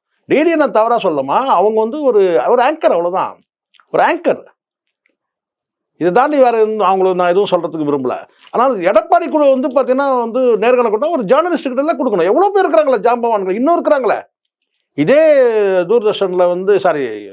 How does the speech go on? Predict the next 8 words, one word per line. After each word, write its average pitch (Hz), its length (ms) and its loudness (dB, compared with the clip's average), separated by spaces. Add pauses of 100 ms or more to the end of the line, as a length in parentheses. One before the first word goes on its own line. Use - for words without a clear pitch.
(360)
இதே 196 240 2
மீடியால 247 420 0
வந்து 175 460 -4 (360)
எவ்வளவு 349 280 2
பேர் 311 120 2
இருக்கிறாங்களே 220 400 -4 (840)
நேர்காணல் 220 360 0
கொடுக்கறதுக்கு. 151 460 -6